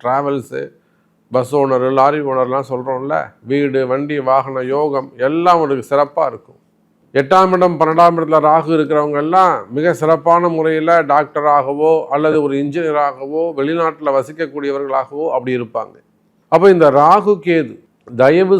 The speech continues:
செய்து என் அன்பு பக்தர்கள், இந்த ராகு கேது பெயர்ச்சியை ரொம்ப டீப்பா அனலைஸ் பண்ணணும், முழுமையா உள்வாங்கணும். இந்த ராகு கேது தான் சார் உங்க லைஃபையே சேஞ்ச் பண்ண போறாங்க.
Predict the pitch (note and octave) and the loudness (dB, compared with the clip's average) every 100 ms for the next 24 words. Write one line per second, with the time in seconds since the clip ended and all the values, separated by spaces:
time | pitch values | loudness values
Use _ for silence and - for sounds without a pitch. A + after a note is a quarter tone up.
0 | - D3+ D3 F3 D#3+ C3 B2+ C#3+ D#3+ B2+ | 0 -4 0 0 0 0 -2 -2 -2 -2
1 | A#2 C#3 C3 C#3+ D#3 _ _ _ _ _ | -4 -4 -4 -4 -6 _ _ _ _ _
2 | _ _ - A2 A#2 C3+ D3+ D#3+ C#3 D3 | _ _ -10 -4 0 0 0 -4 -2 -2
3 | C3+ A2 B2+ B2+ - C#3+ A#2+ B2+ F3 F#3+ | -2 -4 -4 -4 -2 -2 -2 -4 -2 -2
4 | D#3+ G#2+ D#3+ E3 F#3+ E3 C#3 D#3 D3 - | -2 -2 -6 -2 0 2 0 -4 -4 -6
5 | C3+ C#3 D#3 - _ _ _ _ _ B2+ | -4 -4 -6 -10 _ _ _ _ _ -2
6 | D3+ G3 G3+ G3 G3+ G3+ E3 - A#2 D3+ | 4 4 4 2 4 2 0 -4 -4 -2
7 | G3 F3+ C#3 A#2 - _ _ _ _ _ | 0 2 2 -2 -10 _ _ _ _ _
8 | _ - C#3+ F3 E3+ E3+ F#3 G3+ F3 F#3 | _ -4 0 4 6 6 4 0 0 -2
9 | F3 E3+ F#3+ F3 F#3 F3+ D#3+ D#3 D3 E3 | 0 2 2 2 2 2 0 0 2 2
10 | E3+ F3 F3 F3 F3 F#3 F3+ - E3 C3+ | 0 -2 -2 -2 -2 -2 -2 -4 -4 -2
11 | C3 B2 A#2+ | -2 -2 -2